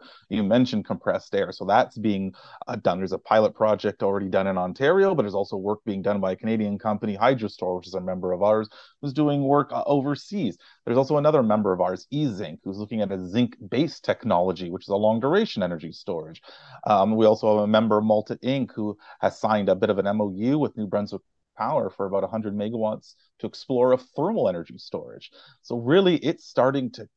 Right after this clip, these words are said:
come. So it, it's, it's on the horizon. So it's really exciting. And, and in terms of, like, other batteries, we're looking at other battery chemistries you can imagine.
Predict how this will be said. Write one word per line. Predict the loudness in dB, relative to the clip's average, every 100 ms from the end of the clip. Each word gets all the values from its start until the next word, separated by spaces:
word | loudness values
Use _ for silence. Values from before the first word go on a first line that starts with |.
| -20 -20 _ _
come. | 0 0 0
So | -4 -2
it, | -2 -4
it's, | -6 -6
it's | -6 0
on | 0 2
the | 0
horizon. | -2 -4 -2 0 -2 -4 -10 -16 _ _
So | -8
it's | -2
really | 2 4 2
exciting. | -2 -4 -2 -2 -4
And, | -6
and | -4 -4
in | -2
terms | -2 0 2
of, | 4
like, | 2 0
other | -2 -2 -2
batteries, | -2 0 0 -2
we're | -2
looking | -2
at | -2
other | -4
battery | -4 -4 -2 -2 -4 -4
chemistries | -4 -4 -8 -8 -8
you | -10
can | -6
imagine. | -2 -2